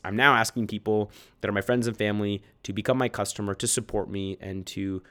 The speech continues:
be part of the vision that I've created myself for living in Colombia. I don't know if these will work for you. My hope is that they can. The principles themselves are tried and tested.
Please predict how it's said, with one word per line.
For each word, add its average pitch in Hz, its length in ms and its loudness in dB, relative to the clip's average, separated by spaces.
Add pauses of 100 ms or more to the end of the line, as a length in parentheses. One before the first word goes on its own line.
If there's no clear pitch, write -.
(140)
be 117 140 -4
part 113 380 2
of 101 140 0
the 98 80 -4
vision 101 280 -2
that 92 100 -2
I've - 80 -6
created 101 260 -2
myself 95 300 -4
for 95 80 -6
living 92 240 -6
in 87 80 -10
Colombia. - 380 -14 (4000)
I 120 80 4
don't 147 100 8
know 139 80 8
if 131 100 4
these 117 160 0
will 107 100 -2
work 101 140 -2
for 98 100 -4
you. 92 180 -4 (320)
My 98 160 -2
hope - 440 0
is 107 200 0
that 87 320 -4
they 90 100 -6
can. 98 420 -6 (880)
The 113 60 0
principles 120 840 0
themselves 107 720 4 (140)
are 101 100 2
tried 101 240 0
and 87 120 -6
tested. 95 500 -4